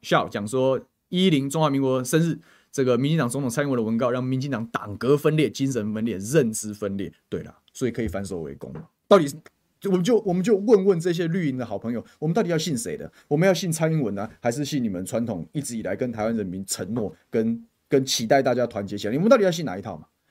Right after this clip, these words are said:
把话讲清楚嘛！你不要掌握权力之后，变成你是那个骗人的最大的那个主头嘛！不要这样子，很糟糕的事情。好，拉回来，我们讲这个苏贞昌，为什么讲他是最后身影呢？为什么一个搞政治的人能够在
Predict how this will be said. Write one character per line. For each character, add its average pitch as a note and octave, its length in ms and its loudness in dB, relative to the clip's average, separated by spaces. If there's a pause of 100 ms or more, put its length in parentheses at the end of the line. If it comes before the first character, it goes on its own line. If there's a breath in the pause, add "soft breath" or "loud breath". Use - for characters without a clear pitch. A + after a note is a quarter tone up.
(160 soft breath)
把 F#3 100 4
话 B3 120 8
讲 F#3+ 120 4
清 F#3+ 160 -2
楚 D3 140 -6
嘛！ E2+ 140 -10 (340 soft breath)
你 G3 160 2
不 E3 120 2
要 C4+ 100 8
掌 G3 240 -2
握 A#3 100 8
权 F#3 200 -2
力 G#3 80 0
之 G3 80 2
后， G3 40 6
变 F#3+ 140 2
成 F3 60 -4
你 C#3+ 100 -2
是 E3+ 140 -6
那 G3 80 -4
个 E3+ 80 -2
骗 E3+ 200 -2
人 A#2+ 160 -2
的 B2 120 -2
最 D3 240 -4
大 C3+ 160 2
的 A2+ 120 0
那 B2+ 120 -4
个 A2+ 100 -4
主 F2 180 -10
头 E2+ 180 -12
嘛！ E2 140 -10
不 A#3 120 2
要 A#3 60 4
这 F3 120 -2
样 A2 80 0
子， D2 160 -12
很 F2+ 120 -14
糟 G#2+ 200 -4
糕 G#2 140 -6
的 E2+ 60 -8
事 D2 120 -16
情。 - 160 -20 (460 soft breath)
好， D#3+ 120 8
拉 A#3+ 140 8
回 G3+ 80 8
来， D3+ 160 4
我 D3+ 80 -6
们 D#3+ 100 2
讲 B2+ 280 2
这 F3 120 -2
个 D#3+ 120 4
苏 D#3+ 160 -2
贞 D#3 120 2
昌， C#3+ 200 0
为 - 100 8
什 F3+ 100 0
么 E3 80 2
讲 D3 200 -2
他 D3 100 -2
是 E3+ 80 -2
最 E3+ 220 2
后 F3 120 2
身 D#3+ 280 0
影 A#2 160 -2
呢？ - 120 -14 (420 soft breath)
为 D4+ 120 8
什 G#3 100 6
么 E3 200 -2
一 A3+ 100 4
个 F#3+ 240 6 (140)
搞 C3+ 180 2
政 G#3 220 6
治 F3 160 -6
的 C#3 100 4
人 F2+ 320 -6 (140)
能 D#3 180 0
够 F#3 240 6
在 E3 480 2